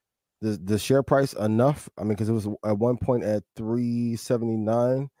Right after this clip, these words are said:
it's currently at two thirty-five. If it slides underneath that one oh four mark,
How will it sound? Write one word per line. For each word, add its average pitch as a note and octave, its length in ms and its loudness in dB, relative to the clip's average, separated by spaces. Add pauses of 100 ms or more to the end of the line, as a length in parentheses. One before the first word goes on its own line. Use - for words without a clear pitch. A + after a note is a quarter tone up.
(440)
it's - 140 -14
currently A2+ 460 2
at F#2+ 140 -2
two - 180 -2
thirty-five. B2 640 0
If G#2+ 120 -8
it A2 120 -2
slides B2 580 0
underneath A#2 440 -2
that A2+ 140 -2
one G#2+ 240 0
oh A2+ 80 0
four B2+ 280 0
mark, B2+ 340 0